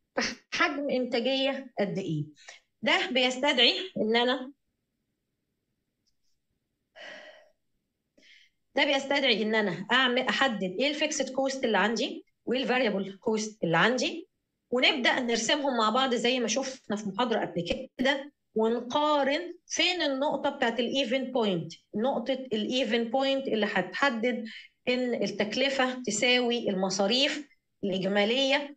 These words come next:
وبالتالي هتخلي ان يبقى دي النقطه اللي بعدها هبدا اكسب، ابتدي اشوف النقطه دي هتتحقق فين لكل اختيار.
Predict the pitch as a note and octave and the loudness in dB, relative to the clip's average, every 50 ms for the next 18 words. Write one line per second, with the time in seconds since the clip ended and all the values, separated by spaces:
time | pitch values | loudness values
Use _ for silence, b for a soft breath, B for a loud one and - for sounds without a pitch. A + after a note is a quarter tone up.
0 | _ _ F#3+ F#3 F3+ G#3+ G#3+ G#3+ G#3+ - C4 C4 C#4 C4+ C4 C4+ D4+ D#4 D#4+ - | _ _ -4 -2 0 0 -2 -4 -2 -2 -2 0 0 0 0 0 0 -2 -4 -10
1 | - - _ b b b b b _ - A3 G#3 - - C#4+ C#4 C#4 C4+ C4 C4 | -16 -20 _ b b b b b _ -4 -4 -2 0 0 2 2 2 2 2 0
2 | C4 C4+ C4 B3 - A#3+ B3 B3 C4 C4 B3 A#3 A3+ A3 A3+ - _ _ _ _ | -2 -2 -4 -2 0 0 0 0 0 -2 -4 -4 -6 -8 -12 -14 _ _ _ _
3 | _ _ _ _ _ _ _ _ - G#3+ G#3+ G3+ A3 G3+ C#4 D4 C#4+ C#4+ D4+ D4+ | _ _ _ _ _ _ _ _ -4 -2 0 0 0 2 0 0 0 0 0 0
4 | C#4+ - C#4 B3+ B3+ A#3+ A3+ A3 G3+ G#3 A3 B3 D#4+ F4+ D4+ B3 - C#4+ C#4 B3+ | 0 0 0 0 0 0 2 2 2 2 2 2 0 0 0 0 0 0 -2 -4
5 | A3+ - A3+ - - - _ _ _ - G#3+ G#3+ - - E3 D3 - - - _ | -2 -4 -6 -6 -6 -12 _ _ _ -2 -2 -2 -4 -6 -6 -6 -6 -10 -8 _
6 | - F#3+ - - D4 D4 A#3+ B3+ C4 - G3+ G3+ - B3+ B3+ C4 - - - - | -6 -6 -2 -2 -2 -2 0 0 0 0 0 0 2 0 0 0 -2 -4 -8 -10
7 | - _ _ _ _ _ _ _ _ - A3 A#3 B3+ - A#3 A#3+ A3 G3 A3+ B3 | -14 _ _ _ _ _ _ _ _ -2 -2 0 0 0 0 0 0 0 0 0
8 | - A#3 - - - - - - - A#3 G#3 - F#3+ - B3+ B3 B3+ B3 A#3 G3+ | 0 -2 -2 -4 -6 -2 -2 0 0 2 0 -2 -2 0 0 0 2 0 0 -2
9 | G3 - - B3 B3 A#3+ A3 G#3+ G#3 G#3 - - - F3 E3 D3+ - - - | -4 -2 -2 -2 -2 0 -2 -2 -4 -4 -4 -4 -2 0 0 0 -2 -4 -8